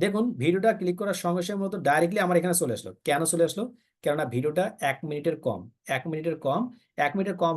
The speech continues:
হলে মূলত এটা অটোমেটিকভাবে রিল হয়ে যায়। দেখুন উপরের দিকে রিল হয়ে গেছে, রিল, অর্থাৎ অটোমেটিকভাবে রিল হয়ে গেছে। আমি যদি চাই এটা রিল হিসেবে then নেক্সট নেক্সট করে আমি দিতে পারি।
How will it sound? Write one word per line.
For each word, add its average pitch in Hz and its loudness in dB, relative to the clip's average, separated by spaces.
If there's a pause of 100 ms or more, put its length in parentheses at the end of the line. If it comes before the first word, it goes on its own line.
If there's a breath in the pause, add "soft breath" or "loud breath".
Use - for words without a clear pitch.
হলে 160 4
মূলত 165 2
এটা 185 -2
অটোমেটিকভাবে 165 0
রিল 143 2
হয়ে 117 2
যায়। 156 -2
দেখুন 190 -6 (120)
উপরের 170 0
দিকে 170 0
রিল 135 0
হয়ে 113 0
গেছে, 117 -4
রিল, 127 4 (480)
অর্থাৎ 160 0 (120)
অটোমেটিকভাবে 170 4
রিল 147 2
হয়ে 127 4
গেছে। 101 0
আমি 147 -4
যদি 156 -2
চাই 175 4
এটা 170 2
রিল 143 -2
হিসেবে 147 2 (320 loud breath)
then 165 6
নেক্সট 151 -2
নেক্সট 156 -4
করে 170 2
আমি 151 -2
দিতে 113 2
পারি। 87 -8